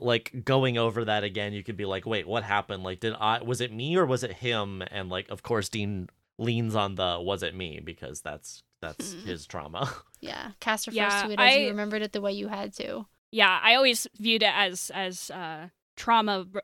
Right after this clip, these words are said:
Speaker 3: aff-, affecting the memory.
Speaker 1: Yeah. Um, and then, uh, then we have our, I guess, other villain of the season. We're back to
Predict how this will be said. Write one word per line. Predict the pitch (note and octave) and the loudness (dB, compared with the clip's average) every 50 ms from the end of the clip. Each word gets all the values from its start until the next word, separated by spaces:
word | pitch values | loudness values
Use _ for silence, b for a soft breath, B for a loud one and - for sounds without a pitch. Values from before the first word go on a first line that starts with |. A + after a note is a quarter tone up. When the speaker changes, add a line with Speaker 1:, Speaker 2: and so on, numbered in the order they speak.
| _ - | _ -8
Speaker 3:
aff-, | F#3+ F#3+ - _ - - | -8 -8 -8 _ -12 -12
affecting | G#3+ - - F#3 - - D#3+ D3 D#3+ | -10 -4 -4 -4 -4 -4 -12 -12 -10
the | F3+ | -10
memory. | F3 E3+ D#3 B2+ G#2 G#2+ A#2+ C#3 F3+ A3 G#3 _ _ _ _ - | -10 -12 -12 -14 -16 -18 -16 -14 -14 -16 -16 _ _ _ _ -10
Speaker 1:
Yeah. | - G#2+ G#2 F2 - - - _ _ _ _ _ b b b b b b b b _ - | -4 0 0 0 0 -4 -8 _ _ _ _ _ b b b b b b b b _ 2
Um, | D3+ D#3 D#3 D3+ D3 D3+ D3 C#3+ D3 | 4 6 6 6 4 2 0 -2 -4
and | D#3 E3+ D#3+ D#3 | -4 -4 -2 0
then, | E3+ F3+ F3+ F#3 F3+ F3+ F#3 | 2 4 4 4 2 2 0
uh, | F#3 F#3 F#3 F3+ F3+ F3+ F3 F3+ F#3 F3 F3 D#3+ D3 B B B B _ | 2 2 4 4 4 4 4 2 2 0 -4 -8 -10 B B B B _
then | - E3 C#3 D#3 E3 E3 E3+ | -10 -4 0 0 2 2 2
we | E3+ D#3 | 0 2
have | C#3+ F3+ E3 C#3+ | 6 4 4 6
our, | D3+ D#3 D#3 D#3 D#3 - - - | 6 6 6 6 4 2 0 -2
I | C#3+ C#3+ C#3+ | 0 0 2
guess, | A#2+ D#3+ D3+ D3+ - - - - - - - - _ _ - | 4 4 4 4 2 0 -6 -6 -8 -8 -12 -16 _ _ 2
other | C3+ D3+ C3+ A#2+ C#3 C#3+ C#3 | 2 2 4 4 2 2 2
villain | B2+ A2 B2+ C#3 C#3+ B2+ A#2+ A2+ A2 | 2 2 2 4 4 4 4 2 2
of | G#2+ G#2+ G2 F#2+ | 0 0 0 -2
the | F#2 G#2+ | -6 -6
season. | - - G#2+ G2 G2+ F#2+ F2+ G#2+ G#2 G#2 A2 | -6 -6 -6 -4 -4 -2 -2 -2 -2 -2 -2
We're | G#2+ G2+ | -2 -2
back | F#2 A2 G#2 G2+ F#2+ - - | 2 4 4 4 2 0 -6
to | - A2+ G#2 F#2+ F#2+ F2+ F#2 F#2+ G2 | -2 0 0 2 2 0 0 -2 -4